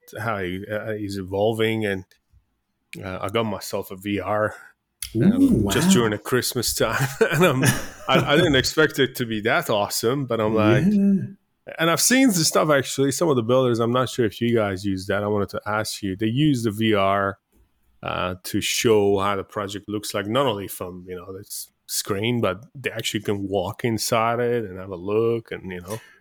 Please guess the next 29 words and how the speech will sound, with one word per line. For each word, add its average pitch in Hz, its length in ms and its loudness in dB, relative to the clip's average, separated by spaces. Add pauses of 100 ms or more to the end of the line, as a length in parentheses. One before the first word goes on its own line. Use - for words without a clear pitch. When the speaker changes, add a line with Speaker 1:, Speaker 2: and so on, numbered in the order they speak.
(180)
Speaker 2:
Well, 104 240 0
we, 123 240 2
we 131 200 2
will 123 240 4
do 131 120 6
you 127 160 8
one 131 240 4
better. 190 340 0 (300)
Um, 135 480 0 (280)
you 151 120 2
know, 110 180 0
Speaker 1:
Right. 123 300 2
<laughs> - 0 -
Speaker 2:
recently, 160 880 6 (500)
um, 131 720 2
Speaker 1:
Mm. 143 60 -4
Speaker 2:
our 131 160 4
I 131 140 4
T 127 200 2
department 120 720 -2
partnered 113 720 -2
with 117 280 6 (320)
Telstra, 196 640 -2 (360)
and, 110 280 0
Speaker 1:
Right. 98 180 4
Speaker 2:
um, 107 480 2 (600)
uh, 110 400 -2
they, 110 500 4
um, 107 360 2